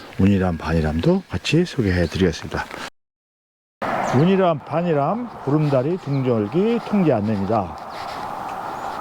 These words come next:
여기 이제 무지개 다리하고 구름다리가 있는데, 에, 명도봉 쪽으로 가서 먼저 무지개 다리를 보고 구름다리, 무지개 다리 이렇게, 에, 돌게 돼 있습니다. 그럼 이제 지금 입산 통제가 돼 있고요.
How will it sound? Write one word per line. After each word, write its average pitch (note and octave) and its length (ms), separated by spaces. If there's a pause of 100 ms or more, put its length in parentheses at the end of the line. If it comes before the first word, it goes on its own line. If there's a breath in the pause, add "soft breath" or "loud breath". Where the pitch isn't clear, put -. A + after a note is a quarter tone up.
(140)
여기 D3 220
이제 C3+ 400
무지개 D#3 280
다리하고 A#2+ 680 (160)
구름다리가 A#2+ 520
있는데, G#2+ 640 (880 loud breath)
에, E2+ 360
명도봉 C#3+ 440
쪽으로 G#2+ 340
가서 A2 340
먼저 G#2 260
무지개 G#2+ 400
다리를 F#2 280
보고 A2 320
구름다리, G#2+ 760
무지개 F#2+ 340
다리 D#2+ 220 (160)
이렇게, E2+ 560 (720 loud breath)
에, D2+ 80
돌게 G2+ 320
돼 F#2 100
있습니다. F2+ 540
그럼 F#2 160
이제 F2+ 180
지금 F2+ 240
입산 F#2+ 460 (120)
통제가 D3+ 320
돼 F2+ 180
있고요. G2 340